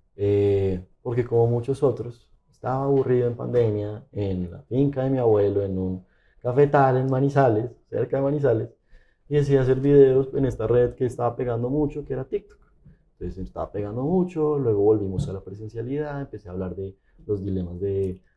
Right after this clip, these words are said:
de volver a la presencialidad, me siento como primíparo, eh, hablar de mis tusas, mis story times, mis osos con mis exnovias.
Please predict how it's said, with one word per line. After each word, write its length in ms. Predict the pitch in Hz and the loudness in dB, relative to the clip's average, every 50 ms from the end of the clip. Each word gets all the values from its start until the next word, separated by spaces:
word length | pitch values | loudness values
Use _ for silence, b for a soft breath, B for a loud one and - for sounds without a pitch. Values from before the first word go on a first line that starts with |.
| _ _ _ _ | _ _ _ _
de 240 | 92 101 98 95 95 | -2 0 0 2 2
volver 320 | 92 95 92 90 92 87 | 0 0 0 0 -2 -2
a 40 | 90 | -4
la 80 | 87 - | -6 -8
presencialidad, 800 | - 90 87 92 90 101 101 107 123 139 151 147 139 135 131 131 | -12 -16 -16 -16 -14 -12 -8 -6 -4 -4 -2 -2 -2 -2 -2 -2
me 120 | 123 123 - | -2 -2 -2
siento 240 | 98 92 90 90 | -2 -2 -2 -2
como 220 | - - 92 92 - | -2 -2 -2 -4 -6
primíparo, 800 | - 123 135 151 147 143 139 131 120 120 123 127 127 127 131 123 | -8 -6 -6 -4 -4 -4 -4 -4 -4 -4 -4 -2 -2 -2 0 0
eh, 240 | 104 95 92 90 87 | 0 0 0 -2 -4
hablar 280 | 87 87 87 85 87 | -4 -6 -6 -6 -8
de 80 | 92 92 | -8 -10
mis 200 | 101 104 - _ | -10 -10 -12 _
tusas, 540 | _ 151 143 139 127 - 120 117 117 113 113 | _ -6 -6 -6 -6 -8 -6 -6 -6 -6 -6
mis 160 | 107 95 90 | -8 -8 -8
story 460 | 92 - - - 143 139 135 127 117 - | -8 -8 -2 0 2 2 2 0 -2 -4
times, 380 | - 113 113 113 113 113 - 101 | -6 -4 -4 -4 -4 -6 -8 -8
mis 180 | 90 90 - | -10 -8 -6
osos 280 | 90 87 - - 87 - | -8 -8 -10 -12 -18 -20
con 200 | - - 95 95 | -14 -12 -12 -10
mis 180 | 98 95 95 - | -10 -12 -14 -18
exnovias. 760 | 92 - _ 143 156 160 156 151 143 139 131 127 123 123 117 | -20 -20 _ -10 -6 -4 -4 -2 0 0 0 -2 -4 -6 -10